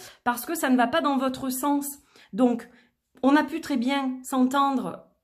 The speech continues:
avec certaines personnes, euh, alors ça peut être dans le travail, ça peut être, euh, au niveau du couple, euh, la famille, les amis, hein, ça concerne à peu près tout le monde. Donc pour vous,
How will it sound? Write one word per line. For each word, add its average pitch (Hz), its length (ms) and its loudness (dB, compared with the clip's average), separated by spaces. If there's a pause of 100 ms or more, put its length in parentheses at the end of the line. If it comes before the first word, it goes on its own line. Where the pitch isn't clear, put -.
avec 254 540 -2
certaines 262 420 -2
personnes, 254 640 2 (480)
euh, 175 600 -2
alors 208 180 2
ça 226 120 -4
peut 247 120 -2
être 240 200 -4
dans 196 120 0
le 196 80 -2
travail, 220 460 2 (400)
ça 233 160 -2
peut 226 160 -6
être, 214 340 -6 (160)
euh, 165 280 -4
au 233 120 2
niveau 233 540 0 (260)
du 185 180 -2
couple, 320 460 4 (420)
euh, 165 180 -8
la 147 100 -6
famille, 320 500 2 (220)
les 180 240 -2
amis, 294 360 4 (240)
hein, 269 100 -4
ça 262 140 -2
concerne 214 720 -4
à 185 120 -4
peu 214 120 -8
près 285 180 -8
tout 247 140 -6
le 233 60 2
monde. 320 300 4
Donc 196 240 0
pour 262 160 -2
vous, 262 280 0